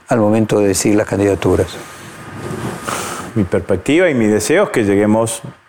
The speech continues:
Speaker 2: bien, eh, que llegamos, eh, que llegamos a cumplir con lo que planteamos en el presupuesto de este año, que es una inflación del sesenta por ciento anual,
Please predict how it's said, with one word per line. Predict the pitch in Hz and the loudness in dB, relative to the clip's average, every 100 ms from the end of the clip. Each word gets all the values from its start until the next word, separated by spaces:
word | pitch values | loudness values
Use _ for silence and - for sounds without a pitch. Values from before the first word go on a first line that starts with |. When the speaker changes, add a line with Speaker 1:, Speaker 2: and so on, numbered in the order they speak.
| - | -10
Speaker 2:
bien, | 87 92 120 127 85 82 - - _ _ - - _ _ - | -6 0 2 2 -2 -8 -14 -20 _ _ -20 -20 _ _ -4
eh, | 92 92 87 | 0 0 0
que | 95 | 0
llegamos, | 87 92 101 104 98 98 | 0 2 2 2 0 0
eh, | 90 87 | 0 2
que | 92 | 0
llegamos | 87 98 101 104 98 | 2 2 2 0 0
a | 95 | -2
cumplir | 95 92 98 110 107 | 0 0 2 2 2
con | 104 98 92 87 92 - - - - | 2 2 2 2 0 -10 -20 -16 -2
lo | 98 | 0
que | 95 | 0
planteamos | 87 95 95 101 95 - | 2 2 2 2 2 2
en | 92 | 2
el | 90 90 | 2 2
presupuesto | 92 95 90 107 101 107 98 | 0 -2 0 0 0 2 2
de | 92 | 2
este | 85 95 | 2 2
año, | 110 123 139 160 147 | 2 2 2 2 0
que | - 92 | 0 0
es | 90 | 2
una | 92 | 2
inflación | 90 90 - 92 | 2 0 0 0
del | 90 | 0
sesenta | 90 85 90 90 | 0 -2 -2 0
por | 85 | -2
ciento | - 92 95 | 0 0 2
anual, | 98 127 143 185 - | 2 2 0 -2 -8